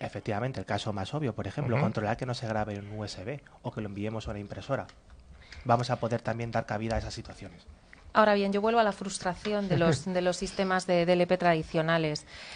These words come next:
Speaker 3: En un sistema de D L P tradicional, ¿qué solemos decir? Café para todos. Establecemos políticas de seguridad estáticas. Venga, nadie puede copiar en un U S B,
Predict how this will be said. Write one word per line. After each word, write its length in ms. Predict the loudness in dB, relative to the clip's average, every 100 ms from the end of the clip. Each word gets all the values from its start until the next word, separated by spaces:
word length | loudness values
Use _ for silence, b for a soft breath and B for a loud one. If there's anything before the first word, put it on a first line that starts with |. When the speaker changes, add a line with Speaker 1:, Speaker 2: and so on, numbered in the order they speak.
| B B B -18 -4
Speaker 3:
En 120 | 0
un 80 | 2
sistema 400 | 2 0 0 0
de 80 | -2
D 40 | -2
L 100 | -2
P 180 | -2
tradicional, 640 | 4 4 4 2 2 2 2
¿qué 80 |
solemos 380 | 4 6 6 6
decir? 380 | 2 0 0 0 -6 -20 -8 -4
Café 240 | -2 0
para 300 | 2 2 2
todos. 340 | -4 -6 -6
Establecemos 600 | -4 -2 0 0 0 0
políticas 500 | 0 -2 -2 0 0
de 60 | 0
seguridad 480 | 2 4 6 6 4
estáticas. 640 | 0 0 -2 -2 -4 -4
Venga, 240 | -4 -4 0
nadie 380 | 4 4 4 2
puede 280 | 2 2
copiar 360 | 0 -2 0 -2
en 120 | -2
un 120 | -2 -2
U 100 | 0
S 200 | 0 0
B, 200 | 0